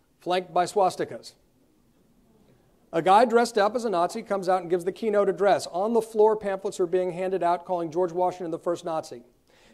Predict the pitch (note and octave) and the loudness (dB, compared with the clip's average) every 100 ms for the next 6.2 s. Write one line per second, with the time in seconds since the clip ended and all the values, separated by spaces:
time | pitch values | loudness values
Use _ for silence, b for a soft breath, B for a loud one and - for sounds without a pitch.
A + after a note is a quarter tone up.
0 | b F#3 E3+ A#3+ C#4 A#3 F#3 F#3+ - C#4+ | b -4 -2 -2 2 2 2 -2 -4 0
1 | C4+ A3+ F3 F3+ F3+ E3 F#3+ A#3 G3 F#3 | 2 0 0 -2 -2 -2 0 0 -2 -4
2 | F#3 F3 - D#3+ D#3 C#3+ C#3 B2 B2 C3+ | -4 -12 -8 -6 -4 -2 -4 -6 -8 -8
3 | - E3+ F3 E3+ E3+ E3+ D#3+ F#3 F#3 F3+ | -4 -4 -2 -2 0 0 0 -2 -4 -10
4 | - F3+ D#3+ F3+ - F#3+ G3 E3+ F3+ D#3+ | -6 -4 -2 -4 -2 -4 -2 -6 -6 -4
5 | E3+ E3+ D#3 D#3 - D#3+ D#3 C#3+ C3+ C#3 | -2 -2 -4 -8 -6 -6 -6 -6 -6 -8
6 | - | -16